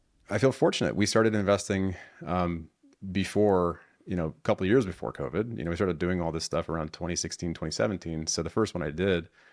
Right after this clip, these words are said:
uh, was in Alabama. And then we did some in Texas. Um, and these were, like, multifamily, you know, B class, some C class at first.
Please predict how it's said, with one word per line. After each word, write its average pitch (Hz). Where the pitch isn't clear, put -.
uh, 85
was 85
in 87
Alabama. 95
And 87
then 85
we 82
did 80
some 87
in 78
Texas. -
Um, 76
and 92
these 110
were, 131
like, 107
multifamily, 104
you 90
know, 95
B 101
class, 95
some 104
C 98
class 98
at 82
first. 90